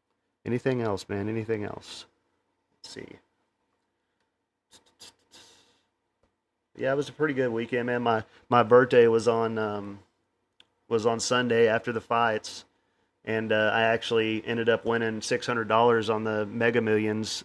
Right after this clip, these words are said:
uh, Texas Mega Millions lottery as well with a ticket I bought on my birthday. So all around, I made a good bit of money gambling over the weekend. So that was always fun, man. But yeah, we're here on U F C two ninety, two ninety-one, and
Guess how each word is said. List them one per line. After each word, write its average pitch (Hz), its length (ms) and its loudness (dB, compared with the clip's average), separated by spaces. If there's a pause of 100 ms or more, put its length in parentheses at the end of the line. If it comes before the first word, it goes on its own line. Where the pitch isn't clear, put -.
uh, 104 320 0 (420)
Texas 117 320 0
Mega 113 220 2
Millions 107 340 0
lottery 107 500 2 (180)
as 104 160 -4
well 113 340 4 (160)
with 113 120 -4
a 104 40 0
ticket 113 260 -2
I 104 100 0
bought 110 200 0
on 107 60 -2
my 101 100 -4
birthday. 98 480 -2
So 98 300 -8 (600)
all 120 160 6
around, 120 320 4
I 113 80 4
made 113 320 0
a 117 100 0
good 113 180 -2
bit 110 140 4
of 107 60 2
money 110 180 0
gambling 98 460 -4
over 92 160 -4
the 98 80 -2
weekend. 98 520 -6
So 98 380 -6 (360)
that 101 140 -4
was 101 140 -4
always 95 300 0
fun, 92 340 -8
man. 92 260 -8 (540)
But 117 140 2
yeah, 147 140 4
we're 135 120 2
here 151 180 4
on 143 160 0
U 135 140 2
F 147 80 4
C 151 100 0
two 147 160 0
ninety, 147 320 2 (180)
two 139 120 0
ninety-one, 120 640 0 (300)
and 107 460 -4